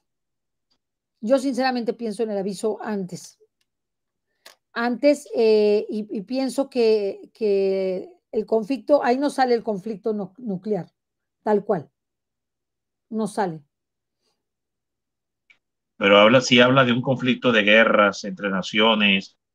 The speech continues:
Speaker 2: y donde el mundo se paraliza, ¿no? Sí, sí lo dice. Sí lo dice.
Speaker 1: Sí, sí.
Speaker 2: Eh, apuntándolo hacia el final ya,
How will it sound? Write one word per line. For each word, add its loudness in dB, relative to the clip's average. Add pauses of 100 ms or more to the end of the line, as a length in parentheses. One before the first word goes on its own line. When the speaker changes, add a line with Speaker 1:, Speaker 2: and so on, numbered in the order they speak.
(220)
Speaker 2:
y -2
donde 2
el 0
mundo 2
se -4
paraliza, 2
¿no? -6 (140)
Sí, -8
sí -2
lo 4
dice. -2 (1400)
Sí -12
lo -6
dice. -10
Speaker 1:
Sí, -8 (420)
sí. -8
Speaker 2:
Eh, -10 (120)
apuntándolo 6
hacia 2
el 2
final 2
ya, 4